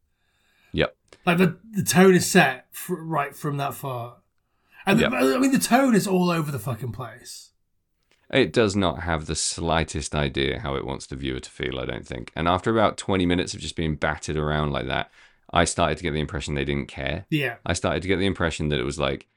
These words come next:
Speaker 1: "Here's all the shit that we wanna do. We're not gonna get bogged down with any moral conscience nonsense. We're not gonna,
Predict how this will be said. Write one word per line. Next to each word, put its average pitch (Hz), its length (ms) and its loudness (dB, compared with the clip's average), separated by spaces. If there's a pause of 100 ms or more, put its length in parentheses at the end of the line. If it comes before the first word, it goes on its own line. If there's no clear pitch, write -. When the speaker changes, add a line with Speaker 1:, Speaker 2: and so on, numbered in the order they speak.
Speaker 1:
"Here's 98 240 2
all 98 80 2
the 90 80 -2
shit - 260 0
that 85 80 -2
we 87 100 2
wanna 78 220 0
do. 69 300 0 (280)
We're 80 140 0
not 90 220 2
gonna 95 100 0
get 85 220 2
bogged 78 240 0
down 76 260 2
with 73 100 -2
any 76 140 0
moral 76 440 0 (300)
conscience 73 520 -8
nonsense. 71 600 -4 (320)
We're 80 120 2
not 78 260 2
gonna, 80 420 4